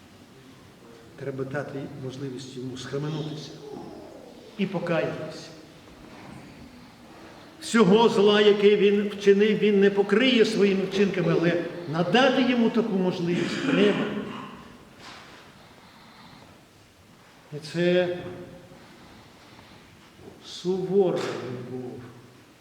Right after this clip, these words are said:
Бо, можливо, запеклому злочинцю краще було б, щоб його вже вбили, аніж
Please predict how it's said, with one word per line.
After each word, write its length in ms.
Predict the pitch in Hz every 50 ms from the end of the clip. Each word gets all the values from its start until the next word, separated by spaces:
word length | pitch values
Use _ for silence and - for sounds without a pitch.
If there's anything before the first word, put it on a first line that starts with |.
| _ - - _ _ - - - - - - - - - - _ _ _ - - - - 127
Бо, 100 | 135 135
можливо, 640 | 135 135 131 139 135 143 160 185 202 190 156 123 - - - - - - - - - - - - - - - - - -
запеклому 640 | - - 135 135 - 170 170 170 170 165 151 156 147
злочинцю 760 | 139 151 143 143 143 - - 175 175 175 170 170 175 - 123 - - -
краще 400 | - 170 170 160 - - - -
було 180 | 131 131 131 131
б, 40 | 131 -
щоб 180 | - 143 139 139
його 220 | 143 139 156 139
вже 140 | 127 - 147
вбили, 340 | 135 - - - - 110 101 98 98 - - - - - - - - - - - - _ _ _ _ _ _ _ _ -
аніж 360 | 151 160 170 170 - - -